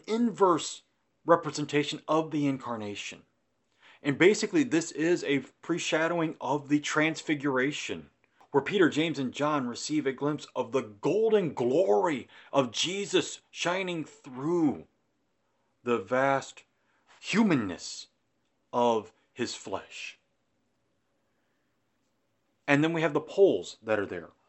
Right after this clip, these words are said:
We often see ideas of the Ark of the Covenant in Sunday school pictures where you have the poles in it. In a lot of the material,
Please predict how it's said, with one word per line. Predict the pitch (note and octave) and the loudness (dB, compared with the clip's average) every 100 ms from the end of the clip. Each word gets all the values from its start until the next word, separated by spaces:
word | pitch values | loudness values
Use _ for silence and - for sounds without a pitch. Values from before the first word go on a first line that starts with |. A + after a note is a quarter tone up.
| _ _ | _ _
We | A#2+ C3+ | 4 8
often | D3 D3+ D#3 C#3+ | 8 6 0 -2
see | B2 - C#3+ C#3 C3+ B2 _ _ _ _ _ _ _ _ - | -2 -6 -2 -2 -2 -6 _ _ _ _ _ _ _ _ 0
ideas | B2+ A2+ B2+ C#3 C3+ B2 A#2+ | 0 0 0 4 4 2 0
of | A#2+ A#2+ G#2+ - - _ | 2 2 -2 -12 -20 _
the | A2 A#2+ | -4 6
Ark | B2+ C3 | 6 6
of | |
the | B2+ | 2
Covenant | - C3+ C3 B2 | 0 0 2 0
in | A#2+ G#2 | -2 -2
Sunday | C#3+ C#3+ | 0 0
school | - C#3 | -2 -4
pictures | C3+ B2+ B2 | -6 -6 -6
where | C#3+ | -4
you | C#3 | 0
have | D3 C3+ | 2 2
the | C#3 | 0
poles | - C3+ A#2+ | -4 -4 -4
in | G2+ | -8
it. | - - - _ _ _ _ _ _ - | -10 -20 -20 _ _ _ _ _ _ 0
In | C#3+ C#3+ | 4 4
a | C#3+ | 8
lot | C3+ D#3+ | 10 10
of | F#3 | 8
the | F3 | 0
material, | F3+ F3+ F3+ G3 - | -8 -4 -2 -2 -4